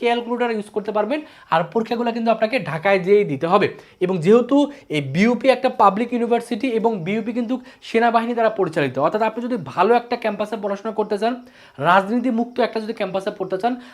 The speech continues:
আপনার জন্য পারফেক্ট একটা জায়গা হবে এই বিউপিতে পড়াশোনা করা, কারণ বিউপিতে পড়াশোনার মান কিন্তু অনেক ভালো হয়, অর্থাৎ এখান থেকে পড়াশোনা করে আপনি ফিউচার কিন্তু অনেক ভালো ভালো কিছু করতে পারবেন। এই জন্য যাদের চিন্তাভাবনা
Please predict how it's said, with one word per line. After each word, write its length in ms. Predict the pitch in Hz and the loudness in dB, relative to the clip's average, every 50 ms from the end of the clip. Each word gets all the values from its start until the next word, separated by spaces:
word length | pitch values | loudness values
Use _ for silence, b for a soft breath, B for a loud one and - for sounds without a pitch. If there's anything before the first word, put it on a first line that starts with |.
| B B 190 | B B 0
আপনার 180 | 185 - 220 208 | 0 2 2 0
জন্য 120 | 240 240 226 - - | 0 0 -2 -2 0
পারফেক্ট 300 | 233 240 233 247 254 247 240 | 0 0 0 0 -2 -2 -2
একটা 120 | 226 226 196 196 | -2 -2 -2 -2
জায়গা 160 | 196 190 196 190 | 0 0 0 -2
হবে 160 | 190 190 247 269 B B B B - 180 | 0 -2 -2 -4 B B B B -4 -4
এই 60 | 165 147 147 | -4 -2 0
বিউপিতে 360 | 190 208 208 180 202 202 196 - | 0 0 0 0 -2 -2 0 0
পড়াশোনা 300 | 143 139 131 - - 147 139 185 | 0 0 -2 -4 -6 -4 0 0
করা, 100 | 165 143 143 | 0 0 0
কারণ 140 | 160 160 156 160 | -2 -4 -4 -2
বিউপিতে 400 | 202 220 214 220 240 240 262 254 254 B B B B - | -2 -2 -2 -4 -2 2 2 2 2 B B B B 0
পড়াশোনার 380 | 208 208 214 214 233 233 233 214 214 | 2 2 2 2 0 -2 -2 0 -2
মান 100 | 220 220 220 | -2 -2 -4
কিন্তু 140 | 247 247 226 - - 208 | -4 -4 -4 -2 0 0
অনেক 160 | 214 247 240 196 175 190 | 0 0 0 -2 -4 -4
ভালো 120 | 190 151 123 | -4 -2 -2
হয়, 100 | 135 147 | -4 -4
অর্থাৎ 160 | 156 196 202 196 | -4 -4 -4 -4
এখান 120 | 196 214 220 | -4 -4 -8
থেকে 100 | 214 240 - 220 | -8 -8 -6 -4
পড়াশোনা 260 | 214 208 - 226 226 214 226 | -4 -4 -4 -6 -6 -2 -2
করে 100 | 226 247 247 B B B B B | -2 -2 -4 B B B B B
আপনি 120 | 175 170 208 208 | -6 -6 -6 -6
ফিউচার 260 | 208 214 - - 226 226 | -6 -6 -6 -6 -6 -4
কিন্তু 140 | 226 233 - - 220 | -4 -4 -4 0 2
অনেক 160 | 247 262 247 175 180 | 2 2 2 0 -2
ভালো 120 | 175 185 180 190 | -4 -2 0 0
ভালো 100 | 190 190 190 | 0 -2 -4
কিছু 140 | - - 180 165 151 | -8 -12 -8 -4 -4
করতে 160 | 139 - 165 185 | -4 -2 2 2
পারবেন। 200 | 202 190 151 113 - b b b b b | 2 2 2 -2 -8 b b b b b
এই 60 | 185 190 | 0 2
জন্য 120 | 220 226 226 | 4 6 6
যাদের 160 | 226 240 233 247 | 4 4 2 0
চিন্তাভাবনা 400 | 254 247 247 240 233 233 254 247 | 0 0 2 0 0 0 2 2